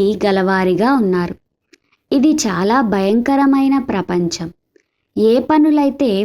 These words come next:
మనుషులు చేయరాదో అవి చేస్తున్నారు. ఎన్నో హత్యలు, దొంగతనాలు, దోపిడీలు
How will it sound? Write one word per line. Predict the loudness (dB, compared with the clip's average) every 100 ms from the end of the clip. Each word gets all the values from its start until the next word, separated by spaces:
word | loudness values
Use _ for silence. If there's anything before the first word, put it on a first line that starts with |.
| 0
మనుషులు | 0 0 -2 -2 -2 -2
చేయరాదో | -2 0 0 0 0 0 -2 -4 _ _ _
అవి | 0 2
చేస్తున్నారు. | 2 -2 -4 -8 -4 -4 -4 -10 _ _ _ _ _ _
ఎన్నో | 0 2 4 4
హత్యలు, | 2 0 -4 -4 -2 -2 -4 -10 _
దొంగతనాలు, | -4 0 0 0 0 0 0 0 -2 -4 _ _ -2
దోపిడీలు | 0 2 2 0 2 0